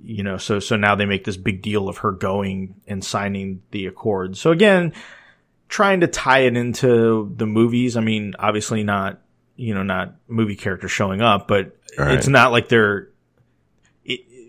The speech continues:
Speaker 1: they continue the one-way, uh, trip with, with tying this in and not the two-way trip, where the show recognizes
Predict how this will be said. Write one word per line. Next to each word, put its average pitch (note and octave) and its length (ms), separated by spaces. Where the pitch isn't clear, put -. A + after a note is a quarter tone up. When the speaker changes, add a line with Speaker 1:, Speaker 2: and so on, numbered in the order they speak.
Speaker 1:
they A#2 160
continue D3+ 460
the B2 100
one-way, A2+ 800
uh, G2 220
trip - 400
with, A2 380
with G#2 320
tying A2 340
this G2+ 220
in G#2+ 100
and G2 140
not F#2+ 160
the - 60
two-way G2 280
trip, F2+ 340
where F2+ 300
the G#2 80
show C3 400
recognizes G#2+ 800